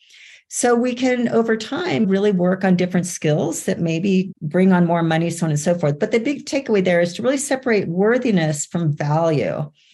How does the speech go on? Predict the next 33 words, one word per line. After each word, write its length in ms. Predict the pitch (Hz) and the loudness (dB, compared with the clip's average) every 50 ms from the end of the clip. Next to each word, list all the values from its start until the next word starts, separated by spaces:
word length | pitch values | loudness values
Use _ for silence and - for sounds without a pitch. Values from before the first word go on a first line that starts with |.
| - _ _ - | -20 _ _ -4
and 120 | - 170 180 | 0 2 4
realize 280 | 190 190 180 175 180 | 4 4 4 4 4
I, 300 | 190 208 208 196 190 190 - _ _ _ _ _ _ - - | 2 2 2 2 0 -2 -8 _ _ _ _ _ _ -6 -4
I, 200 | 165 165 156 185 | -4 -4 -4 -4
yeah, 240 | - 214 330 427 349 | -4 -4 -2 0 2
maybe 260 | 202 180 180 190 208 | 2 2 2 2 2
I'm 100 | 214 208 | 2 0
not 140 | 208 208 196 | 0 0 0
making 240 | - 202 208 202 202 | 0 0 0 0 0
enough 240 | 202 233 220 226 - | 0 0 0 0 0
money 320 | 233 302 403 359 302 247 | -2 0 0 -2 -2 -2
because 460 | 226 220 190 - 214 196 196 190 190 | -4 -6 -4 -2 0 0 0 0 0
I'm, 440 | 196 190 190 190 190 185 180 180 - - 185 180 | 2 2 4 4 4 4 2 0 -4 -6 -6 -2
don't 220 | 208 214 214 196 | 0 0 0 0
offer 280 | - 190 196 190 - 196 | 0 -2 -2 0 0 0
enough 220 | 190 185 185 185 | 0 0 0 0
value 420 | 196 190 202 208 208 202 196 190 | 0 0 2 2 2 2 2 2
to 320 | 185 185 - - 180 175 170 | 0 0 -2 -2 -2 -2 0
command 360 | 175 - 196 208 285 381 403 | 0 0 2 2 2 0 0
that 160 | - - - - | -2 -2 -2 -2
type 200 | 233 185 180 175 | -4 -4 -2 -2
of 60 | 175 | 0
money, 240 | 175 180 175 180 175 | 0 2 2 2 2
but 160 | 175 175 202 | 2 0 0
I'm 160 | 277 302 269 | 0 0 0
a 60 | 208 | -2
hundred 300 | 180 185 233 262 247 - | 0 0 0 0 0 -2
percent 340 | 175 170 - - 175 156 143 | -2 -4 -2 -2 -2 -2 0
worthy. 360 | 143 175 190 196 170 139 135 | 0 2 2 2 0 0 0
I'm 140 | 143 175 202 | 0 0 0
a 60 | 190 | 0
hundred 320 | 180 - 196 208 208 - - | 0 0 0 0 0 0 -2
percent 260 | 170 156 - _ | -4 -6 -6 _